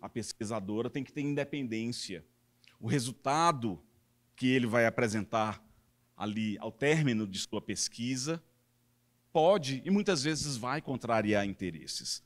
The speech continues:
assim como o trabalho do juiz e da juíza, que muitas vezes incomoda ao menos uma das partes, quando não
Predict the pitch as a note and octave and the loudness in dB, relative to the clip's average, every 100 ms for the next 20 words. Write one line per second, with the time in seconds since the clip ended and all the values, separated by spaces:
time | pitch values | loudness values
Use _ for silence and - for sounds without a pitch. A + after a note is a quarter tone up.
0 | _ - - A2+ B2+ C#3 C3+ G2 G2 G2 | _ -6 0 0 0 0 0 2 0 0
1 | F#2+ F2 F2+ F2+ G2+ F2+ E2+ F2 F2 G2 | -4 -4 -2 -2 -2 -4 -4 -4 -6 -6
2 | A#2+ - _ _ - A2 A2+ A2 - A2 | -8 -14 _ _ -2 0 0 -2 -4 -2
3 | G#2 F2+ G#2+ A2 A2+ G2 F2 G#2 A2+ A2 | -2 -2 -2 0 0 0 0 2 2 2
4 | B2 - _ _ _ _ - A#2+ A2+ B2 | 0 -4 _ _ _ _ 0 2 2 0
5 | A#2+ B2+ C3 A2+ - F#2+ F#2 - - G#2 | -2 -2 0 -2 -2 0 0 -2 -4 -4
6 | G2 F#2+ A#2 | -4 -2 -4